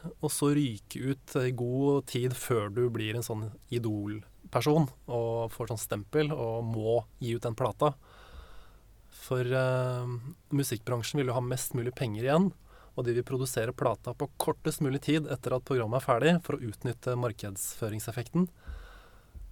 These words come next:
Og er det noe på musikkprodusenter har som, eh, credo, er det å, er det å la musikken få god tid til å utvikle seg. Og lage kanskje, spille inn tjue tredve sanger, og så velger du ut de ti aller beste.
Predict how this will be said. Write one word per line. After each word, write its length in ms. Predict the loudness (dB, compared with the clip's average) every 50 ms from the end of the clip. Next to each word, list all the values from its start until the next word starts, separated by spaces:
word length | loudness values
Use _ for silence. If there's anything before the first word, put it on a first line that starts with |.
| -6 2
Og 80 | 6 6
er 120 | 8 8
det 100 | 8 6
noe 680 | 6 4 4 4 6 6 6 6 6 4 4 2 2 0 -2
på 80 | -2 -2
musikkprodusenter 920 | -2 -2 -2 -4 -8 -8 -8 -6 -4 -4 -2 -2 -2 -4 -4 -2 -2 -2 0
har 140 | 0 0 2
som, 360 | 2 2 2 2 2 2 0
eh, 300 | 2 2 2 0 0 -2 -4 -4
credo, 380 | -4 -4 -2 2 4 6 8 8
er 140 | 6 6
det 80 | 4 2
å, 340 | 2 0 0 -2 -4 -8 -6 -4
er 120 | -4 -2
det 80 | -2 -4
å 60 | -2
la 340 | -2 0 2 4 4 2 2 0 -6 -6
musikken 560 | -6 -4 -4 -6 -8 -8 -6 -6 -4 -4 -4
få 180 | -6 -6 -6 -4
god 240 | -4 -4 -4 -4
tid 240 | 0 2 4 4 4
til 120 | 2 0 -4
å 40 |
utvikle 320 | -4 -4 -6 -6 -4 -2 2
seg. 240 | 4 4 4 4 0 -6 -14 -20 -20 -20 -20 -20 -20 -14 -6
Og 80 | -2 0
lage 180 | 0 0 0 0
kanskje, 320 | 0 0 0 0 -2 -4
spille 300 | -4 -4 -4 -4 -2 -2
inn 260 | -2 -2 -4 -4 -6
tjue 320 | -6 -6 -4 -4 -2 -2 0
tredve 320 | 0 0 0 2 0 0
sanger, 280 | 2 2 4 4 2 2
og 60 | 2
så 80 | 2 2
velger 240 | 2 2 0 0 -4
du 80 | -6 -6
ut 80 | -8
de 80 | -12 -12
ti 220 | -8 -6 -6 -6
aller 260 | -4 -6 -6 -4 -4
beste. 340 | -4 -4 -4 -2 -2 -2 -2